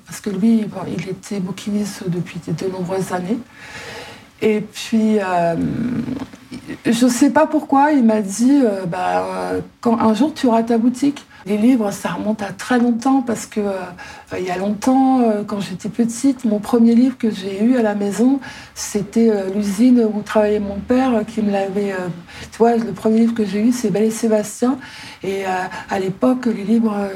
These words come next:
ils tournaient pas autour de moi. J'habitais dans les Ardennes, on n'avait pas de bibliothèque. Et, euh,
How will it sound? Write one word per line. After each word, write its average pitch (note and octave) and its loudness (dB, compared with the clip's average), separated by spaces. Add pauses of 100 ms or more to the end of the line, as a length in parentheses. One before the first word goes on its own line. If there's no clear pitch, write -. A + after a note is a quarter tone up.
(120)
ils F#3 -8
tournaient G#3+ 2
pas B3+ 0
autour B3+ -2
de A3+ 2
moi. A3+ 4 (260)
J'habitais G3 0
dans A3 4
les G#3 0
Ardennes, G#3 2
on A#3+ 4
n'avait E3+ 0
pas A#3+ 2
de A3+ 2
bibliothèque. B3 2 (640)
Et, G#3+ 2
euh, F3+ -2